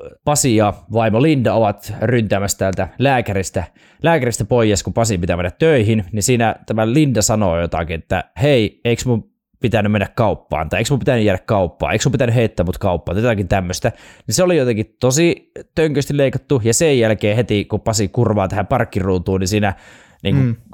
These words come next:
Speaker 1: on tämmönen ylikorostettu jarrujen kirskunta, vaikka siinä niinku ei selkeästikään jarrut kirskunut, mut se jotenkin jäi,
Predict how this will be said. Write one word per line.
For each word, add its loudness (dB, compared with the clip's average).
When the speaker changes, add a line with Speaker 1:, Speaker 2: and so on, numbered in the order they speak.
Speaker 1:
on -4
tämmönen 2
ylikorostettu 0
jarrujen 2
kirskunta, 0
vaikka -4
siinä -2
niinku -2
ei 0
selkeästikään -2
jarrut 0
kirskunut, 0
mut 2
se 0
jotenkin 0
jäi, 2